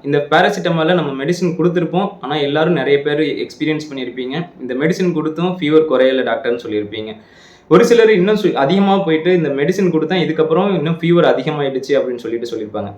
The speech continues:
அதுக்கான காரணம் என்ன அப்படின்னு சொல்லிட்டு பார்ப்போம். இந்த மெடிசின் நம்ம வீட்ல எப்படி ஸ்டோர் பண்ணணும், எப்படி மெடிசின் கொடுக்கணும் அப்படின்னு நம்ம கொடுக்கல அப்படின்னா, இதோடைய எஃபெக்ட் நம்மளுக்கு கிடைக்காம போயிடும். இந்த மெடிசின் எப்படி ஸ்டோர் பண்ணணும்னா, ரூம் டெம்பரேச்சர்ல தான் ஸ்டோர் பண்ணணும். நீங்க ஃப்ரிட்ஜில் வச்சாலும் சரி,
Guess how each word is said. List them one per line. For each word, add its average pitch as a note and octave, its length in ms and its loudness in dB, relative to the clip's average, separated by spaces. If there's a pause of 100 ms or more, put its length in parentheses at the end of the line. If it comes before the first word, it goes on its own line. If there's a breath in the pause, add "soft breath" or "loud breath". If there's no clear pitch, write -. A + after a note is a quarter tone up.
(140)
அதுக்கான F#3 400 0
காரணம் F3 360 2
என்ன C#3+ 200 -2
அப்படின்னு B2+ 160 -4
சொல்லிட்டு A2 300 -8
பார்ப்போம். F#2+ 320 -8 (400 soft breath)
இந்த D3+ 240 0
மெடிசின் A3 440 0
நம்ம F#3 400 2
வீட்ல F#3 400 0
எப்படி D#3 320 0
ஸ்டோர் F3 340 0
பண்ணணும், D3+ 520 -2
எப்படி C#3 320 -2
மெடிசின் D#3+ 440 0
கொடுக்கணும் C#3+ 360 -2
அப்படின்னு C#3 200 -4
நம்ம C3 280 -6
கொடுக்கல D3 460 0 (120)
அப்படின்னா, B2+ 440 -4 (100)
இதோடைய F#3 520 4 (160)
எஃபெக்ட் D#3+ 300 -4
நம்மளுக்கு C#3 320 -4
கிடைக்காம B2+ 420 -6
போயிடும். G#2 220 -6 (200)
இந்த B2+ 200 -8
மெடிசின் G3 500 0
எப்படி C3+ 300 -2
ஸ்டோர் E3+ 340 2
பண்ணணும்னா, D3+ 400 -2
ரூம் F#3 300 2
டெம்பரேச்சர்ல C3+ 540 -2
தான் D#3+ 100 -2
ஸ்டோர் B2 300 -4
பண்ணணும். A2+ 320 -10
நீங்க D3 320 -6
ஃப்ரிட்ஜில் E3+ 540 0
வச்சாலும் C3+ 340 2
சரி, C#3+ 460 -4